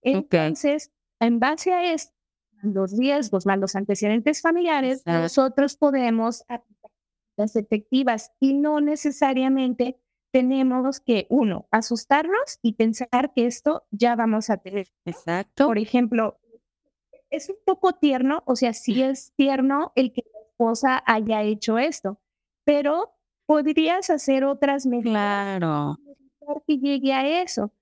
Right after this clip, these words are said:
Speaker 2: O sea, ahí ya estás anticipándote
Speaker 1: Claro.
Speaker 2: demasiado cuando podrías tomar medidas mejores.
Speaker 1: Sí.
Speaker 2: Y si tu trabajo,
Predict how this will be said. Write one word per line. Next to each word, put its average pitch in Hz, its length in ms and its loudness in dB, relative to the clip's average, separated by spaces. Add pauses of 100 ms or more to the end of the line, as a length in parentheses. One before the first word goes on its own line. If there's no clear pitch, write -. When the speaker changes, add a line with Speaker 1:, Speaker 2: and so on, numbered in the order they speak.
(120)
Speaker 2:
O 240 120 2
sea, - 380 0
ahí 277 260 2
ya 320 100 0
estás 320 500 -2
anticipándote 262 1040 0
Speaker 1:
Claro. 180 260 -4 (320)
Speaker 2:
demasiado 214 460 -2 (600)
cuando 233 320 2
podrías 233 500 0
tomar 294 340 2
medidas 262 640 0
mejores. 330 560 -2
Speaker 1:
Sí. 160 160 -6
Speaker 2:
Y 254 100 2
si 240 180 -2
tu 285 200 -20 (540)
trabajo, 220 640 -2